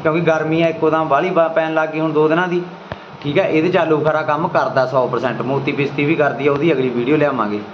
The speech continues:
ਠੀਕ ਆ। ਫਿਰ ਤੁਸੀਂ ਕੀ ਕਰਨਾ ਭਰਾਵਾ, ਜਦੋਂ ਉਹ ਵੀਹ ਐਮ ਐਲ ਦੇਤਾ ਰਾਤ ਨੂੰ ਤਿੰਨ ਵਜੇ, ਚਾਰ ਵਜੇ, ਠੀਕ ਆ, ਦੋ ਘੰਟਿਆਂ 'ਚ, ਢਾਈ ਘੰਟਿਆਂ 'ਚ ਖਿੱਚ ਜੂ ਉਹ, ਉਦੋਂ ਉਹਨੂੰ ਪੰਜ ਐਮ ਐਲ ਫੋਕਾ ਪਾਣੀ ਦੇਣਾ।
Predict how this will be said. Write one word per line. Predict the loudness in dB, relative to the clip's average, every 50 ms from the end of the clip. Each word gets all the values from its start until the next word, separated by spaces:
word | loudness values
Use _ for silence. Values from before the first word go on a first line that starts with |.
| -18 -18 -20 -20 -20 -20 -20 -18 -12 -12
ਠੀਕ | -4 -2 0
ਆ। | -2 -2 -4 -10 -16 -20 -20 -6 -2
ਫਿਰ | 0 0 0 0
ਤੁਸੀਂ | 0 -2 -2 0
ਕੀ | 0 2
ਕਰਨਾ | 2 2 0 2 0 -2
ਭਰਾਵਾ, | 0 2 2 2 2 2 0 -2 -4 -8 -12 -6 -2
ਜਦੋਂ | 0 2 2 2 2
ਉਹ | 2 2 0
ਵੀਹ | 2 2 2 2
ਐਮ | 4 2 0
ਐਲ | 0
ਦੇਤਾ | 0 0 0 2 2 2 2
ਰਾਤ | 2 2 2 0
ਨੂੰ | 0 0
ਤਿੰਨ | 0 0 2 2
ਵਜੇ, | 2 2 2 2 2
ਚਾਰ | 4 4 4 4 4
ਵਜੇ, | 2 0 0 0 -2 -2 -4 -8 -10 -14 -14 -12 -10
ਠੀਕ | -2 2 2
ਆ, | 2
ਦੋ | 4 4 4 4 4
ਘੰਟਿਆਂ | 2 0 2 2 0 0
'ਚ, | 0 0
ਢਾਈ | 2 2 2 2 2
ਘੰਟਿਆਂ | 2 2 2 0 0
'ਚ | 0
ਖਿੱਚ | -2 -2 -2 0
ਜੂ | 2 2 4 4
ਉਹ, | 4 2 0 -4 -8 -12 -16 -18 -18 -6 0 2
ਉਦੋਂ | 2 4 4 4
ਉਹਨੂੰ | 4 2 2
ਪੰਜ | 0 0 0 0 0 0
ਐਮ | 0 0
ਐਲ | 0 0
ਫੋਕਾ | 0 0 2 2 0 0
ਪਾਣੀ | 0 0 0 0 -2 -2
ਦੇਣਾ। | -2 -2 -2